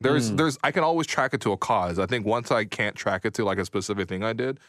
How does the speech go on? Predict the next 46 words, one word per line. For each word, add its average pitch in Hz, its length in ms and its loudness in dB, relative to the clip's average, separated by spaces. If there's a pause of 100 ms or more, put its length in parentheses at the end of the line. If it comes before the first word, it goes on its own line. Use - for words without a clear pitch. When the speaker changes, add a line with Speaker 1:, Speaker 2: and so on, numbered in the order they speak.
(220)
Speaker 1:
then 110 200 0
I'm 95 100 -2
officially 90 380 -2
washed. 76 340 -4 (960)
Speaker 2:
Yeah. 120 240 2 (400)
I - 60 -8
don't 143 140 2
know, 131 120 2
man. 101 200 -2
Growing 180 280 0
old 185 140 0
is 113 100 -2
whack, 98 300 -2
man. 90 260 -18
I'll 139 100 -10
be 202 80 -4
waking 135 340 0
up 123 140 0
and 104 100 0
just 101 160 -4
my 95 120 -6
neck 92 240 -6
hurts, 87 320 -14
I 95 60 -14
guess. 92 360 -16 (360)
Speaker 1:
See, 160 160 -2
Speaker 2:
That's 170 120 0
Speaker 1:
I 123 80 4
don't 165 80 0
Speaker 2:
all. 151 60 -2
Speaker 1:
have 151 160 -2
that. 95 260 -4
I 98 80 0
don't 123 120 0
have 120 180 0
Speaker 2:
Yeah. 107 80 0
Speaker 1:
that 87 80 -4
yet. 90 220 -4 (380)
Speaker 2:
That 117 100 -10
Speaker 1:
You're 131 80 0
almost 156 180 -2
Speaker 2:
sucks. - 60 -14
Speaker 1:
forty 123 220 0
though, 87 160 -8
man. 90 260 -14 (140)
Speaker 2:
Yeah, 135 260 2